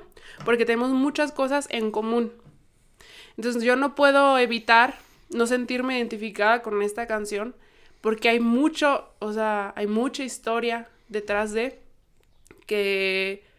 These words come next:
pues es que así es como crecimos. O sea, así es como crecimos. En, y claro que me, cuando escucho esta canción, me hace mucho sentido y me hace mucho sentirla porque, porque se me hace que todo lo que dices es muy acertado y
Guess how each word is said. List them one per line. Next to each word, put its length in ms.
pues 160
es 140
que 100
así 140
es 80
como 260
crecimos. 600
O 80
sea, 80
así 140
es 40
como 200
crecimos. 280
En, 220
y 120
claro 320
que 120
me, 260
cuando 240
escucho 260
esta 160
canción, 480
me 160
hace 160
mucho 300
sentido 340
y 60
me 100
hace 160
mucho 560
sentirla 840
porque, 1160
porque 300
se 80
me 100
hace 160
que 120
todo 240
lo 140
que 100
dices 180
es 80
muy 160
acertado 680
y 880